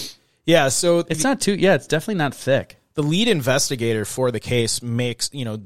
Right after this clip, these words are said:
Speaker 1: definitely calls out the fact that this isn't, like, a,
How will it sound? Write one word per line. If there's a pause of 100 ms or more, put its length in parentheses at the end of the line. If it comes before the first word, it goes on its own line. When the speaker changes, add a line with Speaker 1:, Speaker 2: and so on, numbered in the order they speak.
(140)
Speaker 1:
definitely
calls
out
the
fact
that
this
isn't,
like,
a,